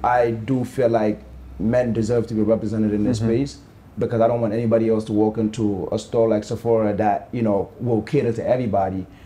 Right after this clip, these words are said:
Speaker 1: But from the outside, it may be, you know, looked at a, a different way. You know, I
Speaker 2: Yeah.
Speaker 1: just want men to really feel like they can walk in there and really get all of their skincare and beauty needs. Because after all, skincare is healthcare. Like I like to say,
Speaker 2: Yeah.
Speaker 1: everybody has skin,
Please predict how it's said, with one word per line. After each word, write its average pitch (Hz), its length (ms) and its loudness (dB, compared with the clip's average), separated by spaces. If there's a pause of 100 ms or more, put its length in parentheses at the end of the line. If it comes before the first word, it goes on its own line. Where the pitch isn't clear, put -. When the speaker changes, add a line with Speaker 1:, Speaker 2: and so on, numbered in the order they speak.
(120)
Speaker 1:
But 110 140 -2
from 113 120 -2
the 98 120 0
outside, 110 460 0
it 107 80 2
may 107 180 2
be, 107 400 2
you 131 100 0
know, 98 320 0 (120)
looked 120 320 -2
at 113 260 0
a, 107 140 2 (160)
a - 20 -2
different 117 380 -2
way. 113 280 2
You 107 80 -4
know, 110 80 2
I 113 100 2
Speaker 2:
Yeah. - 20 0
Speaker 1:
just 113 160 -6
want 110 240 0
men 113 220 0
to 110 140 -2
really 110 180 2
feel 117 260 0
like 98 200 0
they 104 100 0
can 113 180 -4
walk 107 180 2
in 107 140 2
there 104 180 -2
and 104 240 -2
really 104 160 2
get 107 260 0
all 107 200 2
of 98 120 -2
their 101 140 -2
skincare 110 600 -2
and 107 120 2
beauty 113 260 -2
needs. 101 360 -2 (320)
Because - 180 -4
after 123 280 0
all, 120 240 0
skincare 120 500 -2
is 101 60 -8
healthcare. 113 560 0
Like 101 160 -2
I 107 80 2
like 107 200 0
to 104 80 -4
say, 104 280 -2
Speaker 2:
Yeah. - 120 -4
Speaker 1:
everybody 110 360 2
has 113 260 -2
skin, 131 320 -6